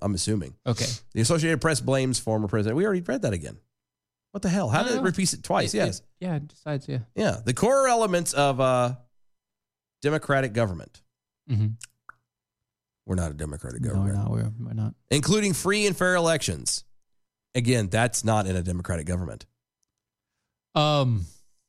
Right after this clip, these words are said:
Speaker 1: Free and, and fair
Speaker 2: Fair?
Speaker 1: elections, fair being the key word.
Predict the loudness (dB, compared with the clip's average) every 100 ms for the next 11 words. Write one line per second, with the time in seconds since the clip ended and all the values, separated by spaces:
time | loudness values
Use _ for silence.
0 | _ -4 0 2 2 2 2 2 0 0
1 | -2 0 2 4 4 4 4 2 2 0
2 | 2 0 2 2 4 2 2 0 0 -2
3 | 0 2 2 0 -4